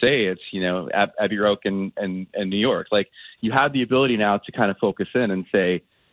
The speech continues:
"Here are the big names that you remember from the national teams, and now they're on, on these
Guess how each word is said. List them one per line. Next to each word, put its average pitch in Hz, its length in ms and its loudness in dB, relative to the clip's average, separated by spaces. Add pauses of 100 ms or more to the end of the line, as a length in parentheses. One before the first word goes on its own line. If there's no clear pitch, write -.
(160)
"Here 139 220 2
are 131 80 4
the 117 80 -2
big 110 260 0
names 104 480 0
that 107 60 -2
you 98 140 -2
remember 98 400 0
from 98 100 -4
the 90 60 -2
national 101 400 0
teams, 90 440 -2
and 90 100 -6
now 98 160 4
they're 101 180 0
on, 98 140 -2
on 98 200 -4
these 107 180 -4